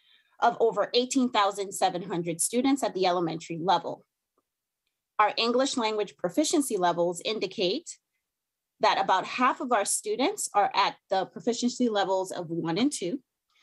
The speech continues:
which are the beginning stages of their English language acquisition. And about nine thousand of our students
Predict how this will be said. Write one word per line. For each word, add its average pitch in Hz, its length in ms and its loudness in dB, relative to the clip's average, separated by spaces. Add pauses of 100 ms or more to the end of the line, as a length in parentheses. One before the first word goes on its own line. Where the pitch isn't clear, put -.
(280)
which 254 300 2
are 208 360 2
the 190 120 -4
beginning 196 400 0
stages 190 420 -4
of 180 100 -4
their 175 160 0
English 185 360 -2 (180)
language 180 520 -2
acquisition. 175 760 -2 (400)
And 196 140 4
about 196 340 2
nine 214 240 0
thousand 202 420 0
of 196 100 0
our 196 120 2
students 180 600 -4